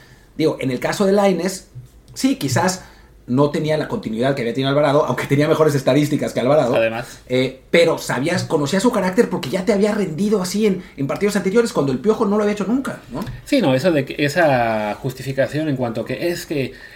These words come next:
Speaker 2: le convenció mucho en entrenamientos, ¿no? Que es algo que además también nos habían filtrado nosotros, de que no, si es que en entrenamientos anda jugando muy bien. Pues sí, pero no puede ser que un jugador se cuele a la lista al cuarto para las doce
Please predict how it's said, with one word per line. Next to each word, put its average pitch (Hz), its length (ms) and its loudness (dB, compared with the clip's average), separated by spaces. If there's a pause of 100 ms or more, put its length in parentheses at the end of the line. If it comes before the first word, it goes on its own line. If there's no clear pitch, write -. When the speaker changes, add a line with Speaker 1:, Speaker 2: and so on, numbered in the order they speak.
(140)
Speaker 2:
le 123 220 -2
convenció 117 440 -4
mucho 165 120 -4
en 160 60 -4
entrenamientos, 131 400 -2
¿no? 147 120 -4 (200)
Que 135 80 -2
es 139 40 -2
algo 127 120 4
que 127 60 0
además 139 200 0
también 127 240 -2
nos 117 100 -2
habían 117 200 -2
filtrado 139 280 2
nosotros, 139 320 0
de 117 100 -4
que - 100 -8
no, 131 120 -8
si 170 80 -6
es 139 80 -6
que 127 100 -6
en 113 80 -4
entrenamientos 123 380 -4
anda 143 160 -2
jugando 139 320 0
muy 135 120 0
bien. 139 220 -2 (340)
Pues 131 140 -12
sí, 202 140 -4
pero 127 240 0
no 170 240 -2
puede 196 220 6
ser 185 200 2
que 170 100 0
un 175 100 4
jugador 175 460 4 (200)
se - 240 -4
cuele 165 220 2
a 165 40 2
la 147 100 4
lista 147 420 2
al 110 200 -6
cuarto 139 260 2
para 156 140 0
las 147 140 4
doce 151 240 -2